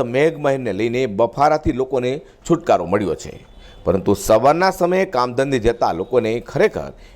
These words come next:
હેરાનગતિનો સામનો કરવો પડે છે. બીજી તરફ નીચાણવાળા વિસ્તારમાં પાણી ભરાઈ જવાને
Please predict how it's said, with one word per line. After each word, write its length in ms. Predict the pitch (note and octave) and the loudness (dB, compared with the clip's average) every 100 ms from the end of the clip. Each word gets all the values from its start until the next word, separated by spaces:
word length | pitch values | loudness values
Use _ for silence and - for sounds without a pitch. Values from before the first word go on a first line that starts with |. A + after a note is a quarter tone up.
| - | 0
હેરાનગતિનો 680 | B2 E3+ E3 E3 F#3 E3 F3 | 4 4 2 -4 -4 -4 -4
સામનો 360 | - C3 F3 | -2 -4 -4
કરવો 240 | D#2 A2 G2 | -2 -2 0
પડે 240 | D2+ D2+ | -4 -8
છે. 160 | D2+ - - - - - - - - | -10 -16 -20 -20 -20 -18 -18 -8 2
બીજી 220 | D3+ G3 | 2 4
તરફ 220 | G3+ A3 D#3+ | 2 2 0
નીચાણવાળા 640 | E3 F3+ G3 G3 G3 G#3+ D3 | -4 0 0 2 2 2 0
વિસ્તારમાં 500 | B2+ D#3 D#3 E3 F3+ - | -2 0 2 2 0 -2
પાણી 300 | B2 C#3+ A2+ | -2 0 0
ભરાઈ 240 | G#2 G2 | 0 2
જવાને 280 | A2+ A#2 F#2 | 2 2 -2